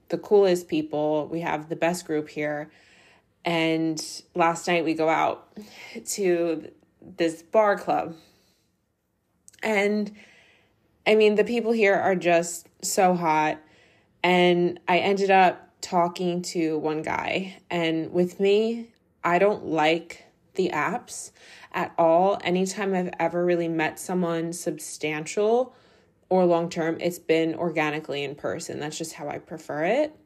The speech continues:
But I ended up talking to this one guy, and he was Brazilian, and honestly, like, one of the sexiest men I have ever met in my entire life. Like, his nose, his lips, his,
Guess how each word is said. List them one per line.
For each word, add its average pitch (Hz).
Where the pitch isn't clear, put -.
But 190
I 196
ended 202
up 247
talking 214
to 214
this 214
one 190
guy, 170
and 170
he 190
was 190
Brazilian, 165
and 160
honestly, 196
like, 160
one 170
of 170
the 190
sexiest 170
men 156
I 147
have 156
ever 160
met 147
in 156
my 143
entire 147
life. -
Like, -
his 160
nose, 165
his 147
lips, 156
his, 139